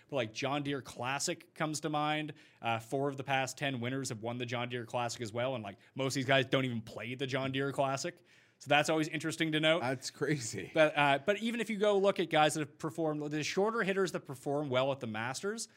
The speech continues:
Speaker 1: tend to perform well at the John Deere Classic as well. Just, you have those uneven lies all the time with these wedge shots. So it's just a little bit different and something to look into. I wouldn't, like,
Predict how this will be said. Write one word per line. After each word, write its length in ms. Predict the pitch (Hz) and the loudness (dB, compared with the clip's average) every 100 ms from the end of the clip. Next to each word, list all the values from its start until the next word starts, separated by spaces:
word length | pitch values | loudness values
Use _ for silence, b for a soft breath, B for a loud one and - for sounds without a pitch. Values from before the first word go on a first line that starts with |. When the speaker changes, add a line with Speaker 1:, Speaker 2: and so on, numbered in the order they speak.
| b b | b b
Speaker 1:
tend 260 | - 156 151 | -2 0 0
to 40 | |
perform 400 | 151 139 151 143 | -4 -8 -4 -2
well 200 | 127 127 | 2 2
at 60 | 123 | 0
the 80 | 123 | -4
John 260 | 117 120 | -4 -4
Deere 160 | 117 117 | -4 -6
Classic 480 | 117 120 117 110 107 | -4 -4 -2 -6 -12
as 140 | 101 | -8
well. 240 | 143 120 95 | -4 -4 -4
Just, 220 | 113 - b b | -10 -10 b b
you 100 | 135 | 2
have 120 | 135 | 2
those 160 | 127 131 - | 2 0 -2
uneven 420 | 123 123 127 127 | -4 -2 -4 -4
lies 320 | 139 180 160 | -2 -2 0
all 120 | 131 | -2
the 100 | 113 | -2
time 300 | 104 107 101 | -4 -6 -6
with 180 | 104 113 | -8 -8
these 220 | 123 113 | -6 -8
wedge 200 | 139 180 | -4 -4
shots. 320 | - 110 98 - | -4 -8 -8 -6
So 100 | 117 | -6
it's 120 | 117 | -6
just 140 | 226 | -6
a 40 | 247 | -4
little 200 | 226 214 | -2 0
bit 240 | 180 - | -2 -4
different 340 | 147 131 143 139 B B | -6 -4 -8 -10 B B
and 120 | 156 | -2
something 220 | 165 156 | 0 0
to 60 | 147 | 0
look 220 | 135 123 | -2 -2
into. 240 | 120 110 107 | -4 -6 -6
I 60 | |
wouldn't, 240 | 117 127 120 | -6 -6 -6
like, 200 | 110 | -8